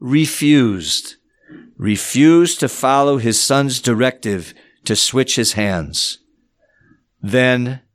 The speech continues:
in the most curt manner possible, Jacob blurts out, "Yadati v'ni yadati."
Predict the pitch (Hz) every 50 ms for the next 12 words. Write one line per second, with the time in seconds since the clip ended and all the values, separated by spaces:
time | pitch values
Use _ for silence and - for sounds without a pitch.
0 | _ _ _ _ _ - 156 156 151 139 135 139 139 131 123 - - - - _
1 | - - - - 190 208 208 208 - - - - 127 143 151 156 156 156 156 156
2 | - - 143 131 120 - - 123 101 117 123 113 - 151 165 170 - 175 147 110
3 | 147 156 147 139 - - 165 151 147 147 147 - - - - - - - - -
4 | 156 143 160 196 202 160 123 - 190 208 233 233 - - 170 151 113 139 156 151
5 | 156 156 151 139 156 180 180 156 190 202 214 202 - - 139 113 104 87 80